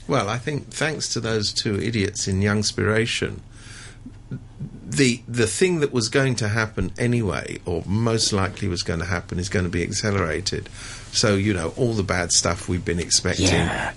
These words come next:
Speaker 1: new Article twenty-three legislation, stepping up the use of the police to, to knock out civil, um, uh, civil disobedience and civil protest, all of that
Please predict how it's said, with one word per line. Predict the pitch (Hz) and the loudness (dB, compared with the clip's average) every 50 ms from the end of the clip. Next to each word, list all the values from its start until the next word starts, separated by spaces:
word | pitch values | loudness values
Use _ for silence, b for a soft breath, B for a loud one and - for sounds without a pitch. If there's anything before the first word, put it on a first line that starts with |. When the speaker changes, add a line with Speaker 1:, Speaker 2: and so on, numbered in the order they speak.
| - | 0
Speaker 1:
new | 110 101 104 104 101 98 98 104 - | 4 6 6 6 6 4 2 0 0
Article | 104 95 92 92 - - 101 90 | 0 0 0 0 0 -2 -2 -2
twenty-three | 92 - 92 87 90 - - 92 - 90 90 92 | -2 0 -2 -2 0 -2 -4 -2 0 0 0 2
legislation, | 87 87 85 92 90 - - 90 87 87 90 - - 87 85 95 B B B B B B B B B B - | 0 0 0 2 0 0 2 2 2 2 0 0 0 -2 -2 -4 B B B B B B B B B B 0
stepping | - - - - - 123 120 - - 104 104 98 | 2 2 2 2 2 2 0 2 2 0 2 2
up | 92 - - - | 0 -2 -4 -4
the | 104 98 | 0 2
use | 98 98 98 95 - - | 2 2 2 2 0 0
of | 92 92 | -2 -2
the | 92 90 | -4 -4
police | 87 - - 98 92 95 92 95 - - | -4 -2 -2 0 0 2 2 0 0 0
to, | - 92 85 - - - - - - - - - | 0 -2 -2 -2 -4 -10 -18 -18 -18 -18 -10 -4
to | - - 92 | 0 0 0
knock | 87 90 98 98 - | 0 0 -4 -2 -2
out | 85 87 87 90 - | -4 -4 -2 -2 -2
civil, | - - 104 101 95 92 90 - - - - | 0 0 0 0 0 -2 -2 -4 -8 -8 -4
um, | 104 98 80 78 85 98 98 B B B B B B B B B B B B B - - | -4 -2 -2 -2 -4 -6 -6 B B B B B B B B B B B B B -4 2
uh, | - - - - - - | 2 2 2 0 -2 -2
civil | - - 160 135 127 | 2 4 4 4 4
disobedience | 110 120 - - - - 120 120 117 110 113 110 - | 2 2 0 0 2 2 2 2 2 0 0 -2 -2
and | 98 98 | 0 0
civil | - - 110 107 98 | 0 0 0 -2 -4
protest, | 98 - - 107 113 110 101 - 107 101 104 - - - - B B B B B B B B - - | -2 0 0 2 2 2 0 0 0 2 2 2 0 -2 -2 B B B B B B B B 0 4
all | 175 175 165 139 | 4 6 6 4
of | 110 107 | 2 2
that | 113 101 95 87 - - - - | 0 0 0 -2 -4 -6 -6 -10